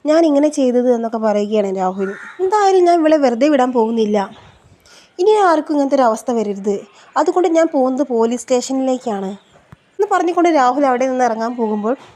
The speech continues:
ആ സമയത്ത് മുത്തശ്ശൻ പറയുന്നുണ്ട്, "തെറ്റ് ചെയ്തത് ആരായാലും അവരെ അനന്തപുരിയിൽ നിന്ന് പുറത്താക്കിയിട്ടേ ഈ മൂർത്തി അടങ്ങുകയുള്ളൂ.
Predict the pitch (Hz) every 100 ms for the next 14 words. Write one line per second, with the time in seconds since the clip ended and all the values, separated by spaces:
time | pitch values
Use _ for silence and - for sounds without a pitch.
0 | _ 381 - 370 370 359 330 294 277 302
1 | 285 240 240 240 220 220 - _ _ 330
2 | 339 392 370 359 339 330 294 320 349 277
3 | 254 254 - - _ _ _ 294 285 302
4 | 302 294 285 294 339 349 339 339 302 294
5 | 294 262 247 285 277 277 247 254 - 254
6 | 247 240 247 240 220 220 220 208 202